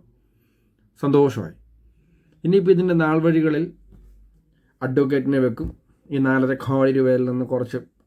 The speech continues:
കോടി ഈ പറയുന്ന അഡ്വക്കേറ്റിന് കൊടുക്കും. അപ്പോൾ അഡ്വക്കേറ്റ് മാറി ഇരുന്നിട്ട് ഇങ്ങനെ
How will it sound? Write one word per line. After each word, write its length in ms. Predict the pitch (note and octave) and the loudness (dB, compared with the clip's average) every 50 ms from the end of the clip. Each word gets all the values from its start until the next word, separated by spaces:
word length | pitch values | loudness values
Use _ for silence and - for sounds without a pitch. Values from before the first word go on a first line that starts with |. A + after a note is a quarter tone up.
| - - | -6 -2
കോടി 280 | C3+ B2+ C3 C3 C3 B2 - _ _ _ _ _ - | 0 0 2 0 0 -2 -6 _ _ _ _ _ -12
ഈ 40 | C3 | -10
പറയുന്ന 320 | A#2 B2 A#2+ B2+ B2+ B2 | -6 -4 -4 -2 -2 -2
അഡ്വക്കേറ്റിന് 460 | A#2 A#2 B2 B2 A#2 C3 B2 B2+ A#2 A#2 | -4 -4 -4 -4 -4 -4 -4 -2 -2 0
കൊടുക്കും. 280 | A2+ A2+ A2 C#3+ E3 E3+ - - - - - _ _ _ _ _ _ _ _ - | 0 -2 -2 -2 -4 -6 -8 -12 -18 -20 -20 _ _ _ _ _ _ _ _ -14
അപ്പോൾ 140 | C3+ - C#3+ | -6 -4 -2
അഡ്വക്കേറ്റ് 440 | C#3 C3+ C#3 C#3+ C#3 C3+ C#3+ C3+ C#3+ C#3 C#3 | -2 0 0 0 0 0 -2 0 0 0 0
മാറി 200 | C3+ C3+ C3+ C#3 C#3 C3 | 0 0 0 0 0 0
ഇരുന്നിട്ട് 320 | B2 C3 B2+ A#2+ B2 C3 - - _ _ _ _ _ _ _ _ _ _ _ _ _ _ _ _ _ _ _ _ _ - | 0 -2 -2 -2 -2 -4 -6 -6 _ _ _ _ _ _ _ _ _ _ _ _ _ _ _ _ _ _ _ _ _ -6
ഇങ്ങനെ 240 | C3 C3 C3 C3 C3+ | -2 0 0 2 2